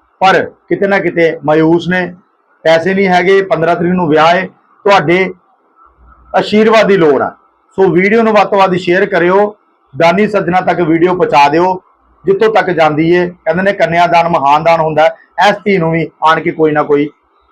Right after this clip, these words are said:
ਜ਼ਰੂਰ ਆਸ਼ੀਰਵਾਦ ਦਿਓ ਤਾਂ ਕਿ ਇਹ ਵੀ ਖੁਸ਼ੀ ਖੁਸ਼ੀ ਆਪਣੇ ਘਰ ਪਹੁੰਚੇ ਤੇ ਤੁਹਾਡਾ ਵੀ ਕਿਤੇ ਨਾ ਕਿਤੇ ਧੰਨਵਾਦ ਕਰੇ। ਸੋ ਪਲੀਜ਼ ਉਹੀ ਫੋਨ ਕਰਨ ਜਿਨ੍ਹਾਂ ਨੇ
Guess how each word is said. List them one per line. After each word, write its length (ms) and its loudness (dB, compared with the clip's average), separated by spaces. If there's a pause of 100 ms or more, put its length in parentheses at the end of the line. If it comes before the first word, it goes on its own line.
(260)
ਜ਼ਰੂਰ 460 2 (360)
ਆਸ਼ੀਰਵਾਦ 500 2
ਦਿਓ 400 0 (880)
ਤਾਂ 240 4
ਕਿ 240 -2 (260)
ਇਹ 40 2
ਵੀ 200 2
ਖੁਸ਼ੀ 360 -2
ਖੁਸ਼ੀ 380 -2 (220)
ਆਪਣੇ 340 -2 (440)
ਘਰ 200 2
ਪਹੁੰਚੇ 420 -4 (420)
ਤੇ 60 0
ਤੁਹਾਡਾ 400 2
ਵੀ 120 0
ਕਿਤੇ 200 -4
ਨਾ 120 2
ਕਿਤੇ 380 -2 (440)
ਧੰਨਵਾਦ 420 2
ਕਰੇ। 300 -4 (400)
ਸੋ 220 0
ਪਲੀਜ਼ 320 2 (380)
ਉਹੀ 300 4
ਫੋਨ 300 0
ਕਰਨ 320 0 (340)
ਜਿਨ੍ਹਾਂ 320 2
ਨੇ 180 -6